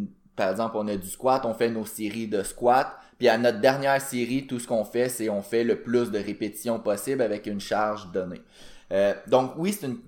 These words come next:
c'est une façon de tester notre force. C'est probablement la, la façon la moins spécifique qu'on va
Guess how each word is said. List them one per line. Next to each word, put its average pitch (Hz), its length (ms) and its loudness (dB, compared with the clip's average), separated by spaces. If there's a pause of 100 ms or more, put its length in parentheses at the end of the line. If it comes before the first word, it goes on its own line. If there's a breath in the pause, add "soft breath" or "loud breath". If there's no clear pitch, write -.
c'est - 160 -8
une 135 120 -4
façon 139 400 0
de 120 100 0
tester 120 460 -2
notre 113 240 -4
force. - 440 -2 (220 soft breath)
C'est - 160 -2
probablement 135 560 2
la, 127 280 0
la 104 120 0
façon 113 320 -2
la 117 160 2
moins 120 260 0
spécifique - 840 -6
qu'on 101 220 -4
va 104 260 -2